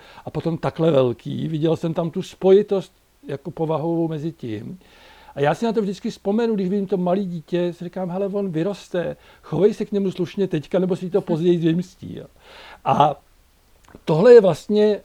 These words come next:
jako ta, ta podstatná, ta podstatná věc. Ve chvíli, kdy, eh, kdy na to jdete jenom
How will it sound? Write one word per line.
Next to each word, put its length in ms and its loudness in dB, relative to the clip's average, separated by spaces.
jako 240 -2
ta, 140 0
ta 240 0
podstatná, 920 -2
ta 120 -2
podstatná 640 -6
věc. 260 -12
Ve 120 -8
chvíli, 340 -4
kdy, 220 2
eh, 320 4
kdy 180 0
na 100 0
to 100 0
jdete 240 4
jenom 320 4